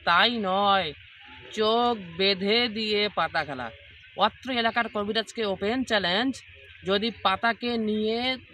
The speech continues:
দশ মিনিট আটকিয়ে রাখতে পারে, তাহলে তাকে দশ হাজার টাকা পুরস্কার ঘোষণা করেছে। এমন একটি ভিডিও সামাজিক যোগাযোগ মাধ্যমে, আহ, ছড়িয়ে আছে।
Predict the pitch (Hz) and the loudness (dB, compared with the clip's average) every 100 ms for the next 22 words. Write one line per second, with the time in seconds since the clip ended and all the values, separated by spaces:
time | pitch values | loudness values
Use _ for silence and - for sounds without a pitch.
0 | 160 185 208 - 214 247 - 220 208 214 | -4 -2 -2 -2 -4 -4 0 -2 -2 -4
1 | 202 180 - 156 160 208 269 - - - | -4 -4 -6 -10 -6 -4 -4 -10 -20 -20
2 | - - 175 190 190 185 185 175 143 185 | -18 -4 -2 0 0 -2 -4 -4 -2 2
3 | 202 202 190 - 156 170 180 196 196 180 | 4 6 2 0 -4 0 0 0 -4 -6
4 | 170 165 160 - 165 160 156 131 - - | -8 -12 -14 -8 -2 0 -2 -6 -20 -20
5 | - - 147 156 185 175 160 156 151 220 | -20 -18 -14 -10 -4 -4 -4 -8 -4 0
6 | 262 285 - - - - 240 240 320 427 | 0 0 -14 -20 -10 -4 0 0 -2 -2
7 | 247 240 - 220 196 170 160 190 247 277 | -2 -2 -4 -2 -2 -4 -4 -2 -2 -4
8 | 196 190 185 220 202 196 180 175 165 156 | -4 -2 -4 -4 -8 -6 -4 -4 -6 -8
9 | 151 143 143 165 226 349 - - - - | -6 -6 -8 -4 -2 -2 -6 -20 -20 -12
10 | - 156 151 - - - 247 220 208 175 | 0 2 2 -2 -12 -4 -2 0 2 2
11 | 143 - 113 | 0 -4 -14